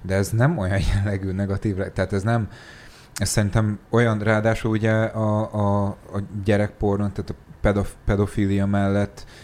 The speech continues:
ilyen okkult jelképek is vannak, meg ilyen átvitt értelmek is benne, tehát hogy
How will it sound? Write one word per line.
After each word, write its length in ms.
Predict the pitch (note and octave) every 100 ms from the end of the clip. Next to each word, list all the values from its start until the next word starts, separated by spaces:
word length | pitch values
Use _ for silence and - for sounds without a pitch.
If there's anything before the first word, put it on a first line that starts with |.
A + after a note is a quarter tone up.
| -
ilyen 360 | G#2 G#2 G#2 G#2+
okkult 460 | A2+ - - F2+
jelképek 560 | G2 D#2+ E2 F#2 - F2
is 140 | G2
vannak, 240 | - F#2 F2+
meg 100 | F#2
ilyen 120 | G2
átvitt 340 | G2+ F#2 F#2+
értelmek 420 | G2 F#2+ G#2 F#2+ G2
is 100 | F#2
benne, 180 | G2+
tehát 240 | G2+ G#2 G2
hogy 220 | G#2+ G#2